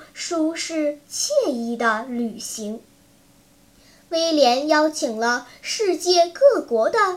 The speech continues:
传媒大亨们乘坐伊丽莎白号远航日本，去享受最新鲜的生鱼片儿和鲑鱼大餐。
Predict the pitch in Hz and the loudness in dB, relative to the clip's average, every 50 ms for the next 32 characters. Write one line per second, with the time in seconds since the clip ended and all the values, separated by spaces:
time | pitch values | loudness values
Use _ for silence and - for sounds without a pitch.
0 | - - - - - 247 226 233 262 254 226 214 220 233 - 330 254 - 233 - | -8 -12 -12 -8 -4 -4 -2 -2 -2 -4 -4 -6 -6 -4 -4 -4 -4 -4 -8 -8
1 | - 302 285 277 294 294 269 233 226 240 - - - - - _ - - - 247 | -6 -6 -4 -4 -2 -2 0 0 -2 -2 -6 -14 -20 -20 -20 _ -14 -12 -8 -6
2 | 233 254 269 - 349 320 294 277 285 294 - - 320 320 330 330 330 320 320 294 | -8 -6 -2 4 6 6 6 6 2 -4 -8 -6 -6 -4 -4 -4 -4 -2 -2 -2
3 | 262 254 269 - - - 508 508 523 539 523 269 233 220 226 285 320 - 381 339 | -2 -4 -8 -10 -8 -4 0 0 0 0 -2 -6 -8 -6 -8 -8 -6 0 2 4
4 | 311 285 285 - - - - - - 262 233 214 208 - - - 254 226 220 240 | 4 4 2 -2 -8 -20 -14 -6 -2 -2 -2 -2 -4 -8 -12 -8 -6 -6 -6 -6
5 | 285 311 - - 539 508 427 277 240 233 - 156 117 101 - - _ _ _ - | -8 -12 -14 -12 -10 -6 -6 -6 -6 -4 -6 -6 -6 -6 -10 -14 _ _ _ -20
6 | _ _ - - - - - - - - 381 330 302 - 320 285 220 233 277 - | _ _ -20 -20 -20 -20 -16 -8 -4 0 0 2 0 0 -2 -2 -2 -4 -6 -4
7 | - 339 320 302 302 311 - - - _ - - - 622 571 427 302 269 269 - | 0 2 2 2 2 0 -4 -16 -20 _ -8 0 2 4 4 4 2 -2 -4 -6
8 | - 339 330 320 320 320 311 - 339 311 302 294 277 233 214 233 269 - - - | -6 -4 -2 -2 -2 -2 0 2 4 4 4 4 2 2 0 0 -2 -8 -18 -16
9 | - - - - 539 554 539 523 - 277 247 262 269 - - 427 370 269 233 254 | -12 -8 -2 -2 0 0 0 -4 -4 -6 -8 -8 -8 -4 -2 0 2 2 0 0
10 | 277 - - - - - - 247 226 233 254 294 294 - - 480 508 508 480 453 | -4 -10 -20 -20 -18 -8 -2 2 2 2 2 0 -4 0 2 4 4 4 2 2
11 | 254 220 240 302 349 - 466 320 - - - - - | -2 -6 -8 -6 -4 -2 -2 -2 -2 -6 -14 -12 -6